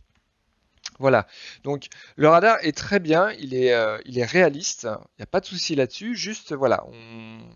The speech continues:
on est un peu obligé de faire sans sur Growling, puisque en basse altitude,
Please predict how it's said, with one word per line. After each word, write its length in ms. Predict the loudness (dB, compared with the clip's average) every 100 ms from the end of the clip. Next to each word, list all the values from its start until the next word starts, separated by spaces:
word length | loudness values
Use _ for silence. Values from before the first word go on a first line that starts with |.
| -16
on 120 | -4
est 80 | -2
un 100 | -2
peu 160 | -4 -6
obligé 420 | -4 -4 -2 0
de 80 | 0
faire 280 | -2 -8 -8
sans 280 | -6 -8 -10 -16
sur 220 | -10 -2
Growling, 380 | 0 -2 -6 -16
puisque 240 | -14 -6 -4
en 140 | -2 -2
basse 200 | -2 -2
altitude, 540 | -6 -8 -10 -6